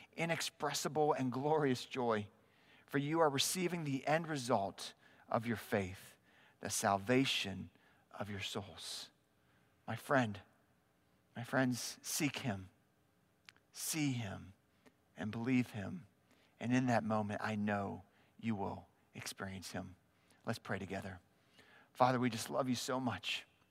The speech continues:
And may we just run towards you. Lord, we will have doubts.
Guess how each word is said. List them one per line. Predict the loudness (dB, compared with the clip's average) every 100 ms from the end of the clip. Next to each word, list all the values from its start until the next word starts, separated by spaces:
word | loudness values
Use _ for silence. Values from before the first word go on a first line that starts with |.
| _ _ _ _ _ _ -20 -20 -12 -2
And | 2
may | 4
we | 4 2
just | 0 -4 -10 -16 -16 -6
run | 4 6 6 2
towards | 2 2 2 2
you. | 2 0 -6 _ _ _ _ _ _ _ 2
Lord, | 6 6
we | 4 2
will | 6 8
have | 8 6 8
doubts. | 10 10 6 -2 -12